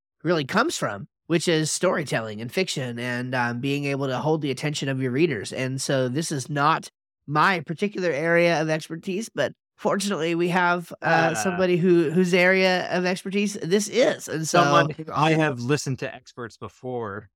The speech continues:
Speaker 2: on the subject. And so
Speaker 1: Yes.
Speaker 2: <laughs> that's,
Speaker 1: Yes.
Speaker 2: that's
Speaker 1: It
Speaker 2: my area of
Speaker 1: <laughs>
Speaker 2: expertise on this. <laughs> I have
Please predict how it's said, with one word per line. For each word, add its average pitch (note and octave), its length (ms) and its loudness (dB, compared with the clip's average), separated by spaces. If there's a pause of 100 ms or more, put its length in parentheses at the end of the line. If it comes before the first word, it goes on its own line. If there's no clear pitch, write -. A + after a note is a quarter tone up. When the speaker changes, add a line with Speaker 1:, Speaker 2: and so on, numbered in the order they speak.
(320)
Speaker 2:
on A#2 140 -6
the G2+ 80 -8
subject. F#2 560 -10
And G2+ 140 -10
so F#2+ 480 -6 (400)
Speaker 1:
Yes. C#3+ 320 0
Speaker 2:
<laughs> - 180 -4
that's, E3+ 100 -12 (180)
Speaker 1:
Yes. D#3 480 0
Speaker 2:
that's D#3 160 2
Speaker 1:
It C#3+ 40 -2
Speaker 2:
my C#3+ 200 2 (340)
area C3+ 340 -2
of - 60 2
Speaker 1:
<laughs> - 140 2
Speaker 2:
expertise C3+ 560 -2
on G#2+ 180 -2
this. D3+ 400 -14 (380)
<laughs> - 160 -10
I A3+ 140 2 (120)
have G#3+ 160 2